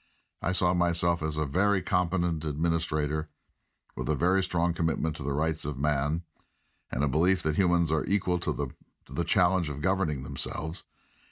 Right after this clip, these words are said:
and that we need less government rather than more, and we should be fiscally conservative with respect to public funds and taxation.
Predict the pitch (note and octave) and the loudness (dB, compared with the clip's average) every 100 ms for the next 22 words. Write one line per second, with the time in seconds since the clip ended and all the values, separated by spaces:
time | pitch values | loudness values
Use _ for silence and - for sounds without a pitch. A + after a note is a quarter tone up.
0 | _ - E2+ D#2+ D#2+ F#2 F2 D#2+ G2 - | _ 0 2 4 4 4 4 2 2 2
1 | F2+ E2+ F2 C2 D#2+ F2+ D#2 D#2 D2+ F#2+ | 0 2 0 2 2 0 0 0 2 2
2 | A2+ D2 - F#2+ _ _ _ _ _ - | 2 0 -2 -6 _ _ _ _ _ -4
3 | D#2+ E2 E2+ E2 E2+ D2+ E2 D#2+ G#2 - | 0 2 2 2 0 2 0 2 0 0
4 | F2+ F2 D#2+ E2 A2+ B2+ E2+ C#2 C2 D#2+ | 0 0 0 0 2 2 0 -4 -4 -2
5 | E2 D#2+ E2+ E2 E2 F2+ D#2+ E2 - F#2 | -2 0 -2 -2 -2 -2 -2 -4 0 0
6 | F2 D2 - D2 - G#2+ A2 G#2 F2 | 0 -2 -2 -2 0 0 0 -2 -6